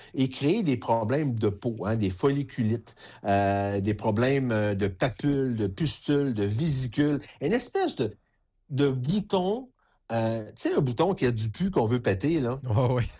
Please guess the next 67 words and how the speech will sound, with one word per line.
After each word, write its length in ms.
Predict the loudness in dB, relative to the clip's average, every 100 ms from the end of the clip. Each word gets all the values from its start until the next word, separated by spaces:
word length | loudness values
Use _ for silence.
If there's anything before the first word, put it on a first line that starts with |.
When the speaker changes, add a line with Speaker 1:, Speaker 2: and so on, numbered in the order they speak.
| _ -2
Speaker 1:
Euh, 560 | 0 2 0 -2 -4 -2 0
mais 120 | 2
imaginez, 540 | 2 2 2 0 2
là, 260 | 2 0 0
que 140 | -2
vous 200 | -2 0
n'avez 220 | 0 0
pas 200 | 2 0
juste 220 | 0 -2 -2
un, 240 | 0 2
là, 180 | 0 -4 -4
mais 140 | -6
que 100 | -2
vous 80 | 0
n'avez 400 | 2 4 2 0
plein 240 | 0 0
les, 180 | 2 0
plein 340 | -2 -2 0 0
le 60 |
bras, 360 | -2 0 0 2
Speaker 2:
Fait 80 | 0
Speaker 1:
là, 60 |
Speaker 2:
que 40 | 0
t'as 100 | 0
Speaker 1:
en 20 |
Speaker 2:
pas 80 | 2
Speaker 1:
tant 80 | 2
que 40 |
Speaker 2:
besoin, 260 | 2 2 0
Speaker 1:
tel. 60 |
Speaker 2:
Marc, 180 | -2 -4
qui 140 | -4
est 60 | -4
comme 260 | -2 -2 0
le, 180 | -2
notre 300 | -2 -4 -2
beauceron, 600 | 0 2 2 0 0 2
là, 100 | 2
national 580 | 2 0 2 2 2 0
qui 120 | 0
avait 160 | 0 0
été, 340 | 0 0 2
euh, 220 | 2 2 0
faire, 340 | 0 2 2
euh, 120 | 2
des 100 | 0
petits 160 | -2 0
guili-guili 540 | 0 0 0 0 2
avec 180 | 0 0
une 140 | -2 0
vache 400 | 0 -2 -4 -2
dans 240 | 0 0
une 160 | 0 0
étable. 280 | 2 0
Fait 100 | 0
que 20 | 2
t'as 100 | 2
pas 60 |
besoin 160 | 4 4
d'avoir 180 | 2 2
de 60 |
contact 340 | 0 0 0 -2
rapproché 420 | -4 -2 -2 -2
comme 160 | -2 -4
ça, 140 | -6
là. 100 | -8 -12 -20 _ _ _ _ _
Speaker 1:
Ben, 200 | -2